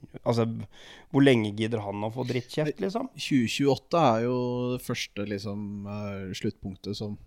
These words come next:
Speaker 2: det offisielle sluttpunktet, da.
Speaker 1: Ja, og, og så har han jo muligheten, eh, hver sommer, vel, det er vel en dato på sommerstid der,
Speaker 2: Ja.
Speaker 1: til å si opp den avtalen, så, eh, man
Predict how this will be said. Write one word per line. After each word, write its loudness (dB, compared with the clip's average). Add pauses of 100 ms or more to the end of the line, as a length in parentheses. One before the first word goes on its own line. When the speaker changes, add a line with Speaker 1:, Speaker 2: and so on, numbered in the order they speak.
(540)
Speaker 2:
det 2
offisielle 2
sluttpunktet, -2
da. -6 (100)
Speaker 1:
Ja, 8 (400)
og, 10
og 4
så 8
har 10
han 8
jo 10
muligheten, 4
eh, 2
hver 2
sommer, -2
vel, -2
det -8
er 0
vel -4
en -2
dato -4
på -4
sommerstid -6
der, -2
Speaker 2:
Ja. -4 (400)
Speaker 1:
til 2
å 2
si 4
opp 4
den 4
avtalen, 4
så, 4 (500)
eh, 0 (1040)
man 10